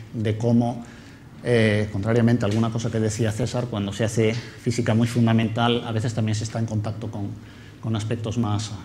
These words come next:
aplicados de la investigación. Y es qué papel tienen los superordenadores en la comprensión de estos problemas muy fundamentales que uno se está planteando, ¿de acuerdo? Al final, como trataré de explicar en esta primera parte, que será la más larga,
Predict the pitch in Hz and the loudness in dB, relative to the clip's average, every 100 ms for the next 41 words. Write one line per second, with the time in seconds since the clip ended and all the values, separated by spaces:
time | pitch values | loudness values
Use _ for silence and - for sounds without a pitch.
0 | 113 - 101 131 127 101 104 101 98 - | -10 -8 -2 2 2 2 0 -4 -6 -8
1 | 101 - 110 110 - - - 143 160 - | -8 -6 -6 -8 -10 -12 -2 2 4 4
2 | 160 170 165 143 151 147 147 135 131 117 | 4 6 6 6 6 6 6 4 2 2
3 | 117 117 113 110 131 131 123 117 107 110 | 2 2 2 2 2 2 0 -2 -2 -2
4 | 107 107 117 117 110 117 113 117 120 113 | -2 -2 -2 -2 -4 -4 -2 0 0 -2
5 | 113 110 113 101 98 101 92 85 - 98 | -2 0 0 0 -2 -4 -4 -4 -6 -8
6 | 90 98 101 95 90 90 82 87 110 - | -8 -8 -8 -4 -4 -4 -4 -6 -10 -14
7 | - - 95 110 120 - - - - - | -16 -10 -6 -2 -4 -6 -12 -18 -20 -20
8 | - - - 120 135 160 190 196 - - | -20 -16 -6 0 4 4 4 2 -6 -16
9 | - - - - - - - - - - | -18 -18 -16 -16 -16 -18 -18 -20 -16 -4
10 | 113 113 104 113 127 120 131 123 135 123 | -2 -2 0 2 2 2 2 4 4 4
11 | 131 135 123 120 120 117 151 131 123 110 | 2 0 2 4 4 6 6 4 -2 -2
12 | 107 113 117 110 135 123 131 | 0 2 4 2 2 2 0